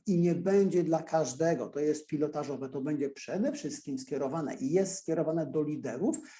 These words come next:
którzy już prowadzą swoje grupy, ponieważ zanim zaczną uczyć całe grupy, to najpierw trzeba przetrenować wszystko z liderami, trzeba ustalić jakiś front,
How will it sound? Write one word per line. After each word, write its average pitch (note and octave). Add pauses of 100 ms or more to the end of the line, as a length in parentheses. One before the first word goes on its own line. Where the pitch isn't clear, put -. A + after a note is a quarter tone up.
(160)
którzy E3+
już C4+
prowadzą E3
swoje F3
grupy, C#3 (300)
ponieważ F3
zanim F#3+
zaczną E3+ (140)
uczyć A3+
całe F#3+
grupy, D3
to C3
najpierw C#3+
trzeba D#3+
przetrenować D#3
wszystko E3
z B2
liderami, C3
trzeba -
ustalić D#3
jakiś - (520)
front, C#3